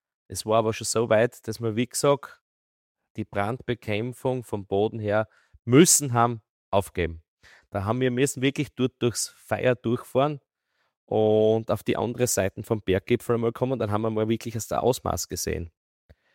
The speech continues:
Dort haben wir dann einen Flug für die Hubschrauber, einen Absturzplatz eingerichtet. Und da ist jetzt ein Punkt,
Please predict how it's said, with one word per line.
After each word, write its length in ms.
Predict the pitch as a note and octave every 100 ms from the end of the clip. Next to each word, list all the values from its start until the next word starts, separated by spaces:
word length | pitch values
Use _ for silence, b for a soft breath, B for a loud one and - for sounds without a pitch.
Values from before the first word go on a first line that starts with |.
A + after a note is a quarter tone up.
| _
Dort 140 | A#2+
haben 100 | A2
wir 100 | A#2
dann 160 | A#2+ A#2
einen 320 | A2+ A#2 A2+
Flug 560 | - - A#2 C3 - _ _ _ _ _ _ _ _
für 160 | - A#2
die 220 | A#2 A2
Hubschrauber, 680 | A#2+ - A#2+ A2+ B2 D#3
einen 260 | - G#2+ G2
Absturzplatz 880 | - F#2+ - B2 - G#2 C3+ - - _ _ _
eingerichtet. 920 | G2+ A2+ B2 A2+ A#2 - D#3+ D#3 - _ _ _ _ b b b b _
Und 800 | A2 A2+ A2+ A2+ A2+ A2+ G#2+ - _ _ _ _
da 180 | A#2 D#3
ist 100 | G#3+
jetzt 140 | D3+
ein 100 | C#3+
Punkt, 520 | - C#3+ G3+ - -